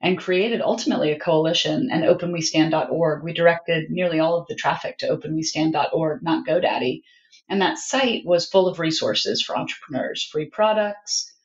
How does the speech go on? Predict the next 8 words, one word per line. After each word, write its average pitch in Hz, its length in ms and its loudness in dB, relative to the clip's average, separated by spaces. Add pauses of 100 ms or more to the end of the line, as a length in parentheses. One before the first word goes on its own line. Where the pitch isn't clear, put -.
(100)
consultation, 190 1120 2 (160)
tools, 196 720 0 (360)
blogs, 175 680 0 (380)
and 208 220 2
support, - 600 -2 (120)
including 208 420 0
monetary 202 500 -2
support, - 520 -2